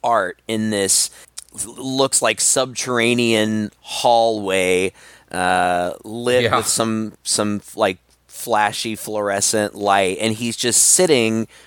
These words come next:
Speaker 1: cross-legged on the floor, cradling the baby and, like, rocking the baby. And she approaches, and there's this really s-,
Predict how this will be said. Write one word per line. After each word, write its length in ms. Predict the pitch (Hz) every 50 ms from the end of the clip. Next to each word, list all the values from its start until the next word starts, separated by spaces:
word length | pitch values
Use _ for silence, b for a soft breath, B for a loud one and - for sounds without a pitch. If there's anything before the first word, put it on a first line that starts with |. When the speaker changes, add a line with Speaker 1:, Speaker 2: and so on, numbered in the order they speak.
| B B _ -
Speaker 1:
cross-legged 720 | - - 156 151 165 156 - - 117 113 110 107 113 110
on 200 | 107 107 104 101
the 60 | 104
floor, 680 | 98 - - - 131 135 127 120 107 98 101 95 98 95 B B B B B _ -
cradling 840 | - - - 143 143 143 135 135 123 123 120 117 113 117 113 107 - _ _ _ _ -
the 100 | 120 113
baby 400 | 107 123 120 113 104 92 92 87
and, 120 | 90 95
like, 160 | 98 98 95 -
rocking 600 | 104 101 101 107 107 104 - - 113 107 104 104
the 80 | 104 101
baby. 560 | 92 101 98 95 98 90 90 85 87 90 85 B B B B B B B B -
And 160 | 135 143 147
she 200 | - - 226 214
approaches, 640 | 208 - - - 185 190 190 - - 131 127 - - -
and 160 | 139 151 160
there's 200 | 160 156 160 151
this 220 | - 156 156 139 -
really 300 | 131 131 151 175 185 220
s-, 240 | 202 - - - -